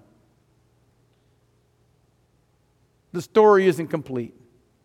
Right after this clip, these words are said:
We do know that he lacked one thing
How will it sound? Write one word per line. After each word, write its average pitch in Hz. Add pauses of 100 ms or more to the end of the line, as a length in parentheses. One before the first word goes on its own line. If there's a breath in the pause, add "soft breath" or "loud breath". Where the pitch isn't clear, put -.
(2000)
We 131
do 170
know 143
that 131
he 127
lacked 139
one 127
thing 110